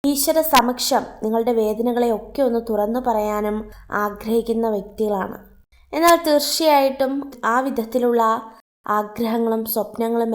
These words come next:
എല്ലാം പൂവണിയും എന്നുള്ളതാണ് വാസ്തവം. അതുപോലെ തന്നെ ജീവിതത്തിൽ എത്രമാത്രമാണോ നിങ്ങൾ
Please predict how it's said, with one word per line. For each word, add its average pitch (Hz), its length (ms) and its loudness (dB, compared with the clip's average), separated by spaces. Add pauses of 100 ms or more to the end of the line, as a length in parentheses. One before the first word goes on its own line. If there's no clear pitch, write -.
എല്ലാം 226 500 2
പൂവണിയും 208 540 -2 (500)
എന്നുള്ളതാണ് 214 680 2 (240)
വാസ്തവം. 190 540 -4 (640)
അതുപോലെ 302 400 6
തന്നെ 269 260 2 (580)
ജീവിതത്തിൽ 269 460 0 (220)
എത്രമാത്രമാണോ 262 880 0 (180)
നിങ്ങൾ 233 220 2